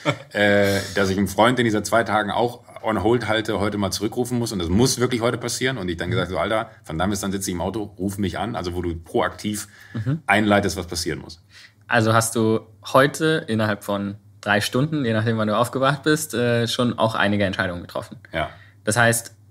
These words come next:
Speaker 1: der einzige Unterschied ist, ist, dass in dieser Umgebung von Pokern diese Entscheidung ganz klar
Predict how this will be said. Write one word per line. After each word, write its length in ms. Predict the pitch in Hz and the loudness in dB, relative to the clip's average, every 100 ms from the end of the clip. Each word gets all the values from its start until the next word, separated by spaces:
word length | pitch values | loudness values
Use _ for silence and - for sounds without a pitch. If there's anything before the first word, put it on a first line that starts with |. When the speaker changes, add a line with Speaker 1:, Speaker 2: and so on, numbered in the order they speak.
| _ - | _ 0
Speaker 1:
der 160 | 117 | 4
einzige 340 | 127 208 139 - | 4 4 2 2
Unterschied 460 | 233 - - 98 | 2 2 -2 -2
ist, 420 | - 165 - - - _ - _ | -2 -2 -4 -10 -18 _ -20 _
ist, 180 | - 117 | -8 -2
dass 120 | 113 | 0
in 140 | - 127 | 2 0
dieser 200 | 117 120 | 2 2
Umgebung 600 | 113 110 151 190 123 107 | 2 4 6 6 4 0
von 180 | - 101 | -2 0
Pokern 420 | 160 165 104 107 | 0 2 2 0
diese 140 | 104 | -2
Entscheidung 460 | 110 110 131 135 117 | -2 2 4 4 4
ganz 380 | 110 143 139 - | 4 2 0 -6
klar 640 | - 107 110 113 110 107 | 0 4 4 4 0 -4